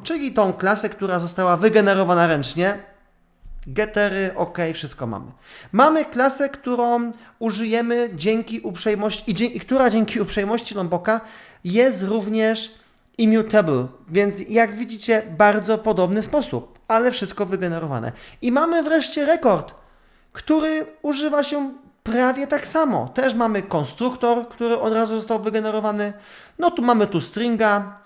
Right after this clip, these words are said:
zobaczmy, jest car, model B M W, wszystko się zgadza. Mamy również gettery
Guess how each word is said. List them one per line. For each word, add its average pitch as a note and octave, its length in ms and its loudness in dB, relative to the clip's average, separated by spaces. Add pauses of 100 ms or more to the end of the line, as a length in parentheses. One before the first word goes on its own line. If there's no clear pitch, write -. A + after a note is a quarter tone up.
(160)
zobaczmy, F#3+ 580 2
jest F#3+ 340 0
car, F#3 320 2
model F3 380 0
B E3 140 -2
M E3 200 -2
W, F3+ 200 -2
wszystko E3+ 320 -10
się E3+ 160 -6
zgadza. E3 600 -2 (440)
Mamy C#4 340 4
również A#3+ 500 0 (200)
gettery A3 680 2